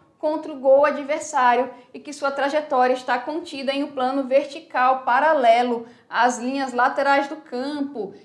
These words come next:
Isso aqui é tudo pra falar que é um lançamento oblíquo, tá, pessoal? Olha aqui o desenho.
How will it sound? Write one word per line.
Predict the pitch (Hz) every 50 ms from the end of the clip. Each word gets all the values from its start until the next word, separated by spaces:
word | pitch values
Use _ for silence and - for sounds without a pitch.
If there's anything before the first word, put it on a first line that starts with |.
| _ _
Isso | 254 247 - 294 269
aqui | 277 - 277
é | 254
tudo | - 294 320 294 -
pra | - 311 311
falar | 311 - 302 277 269 277 277
que | 277 302
é | 285
um |
lançamento | 285 294 294 - 269 254 262 269 302 294 - - -
oblíquo, | - 277 349 277 220 214 247 285 302 320 311 320 - 214
tá, | - - 226 240 -
pessoal? | - 320 320 320 - 269 233 196 180 - - - - _ _ _ _ _ _ _ _ _ _ _ _ _ _ _ _ _ _ _ _ _ _ _ _ -
Olha | 220 247 262 277
aqui | 277 - 294
o | 285 254
desenho. | 277 277 262 269 285 285 269 247 226 196 180 -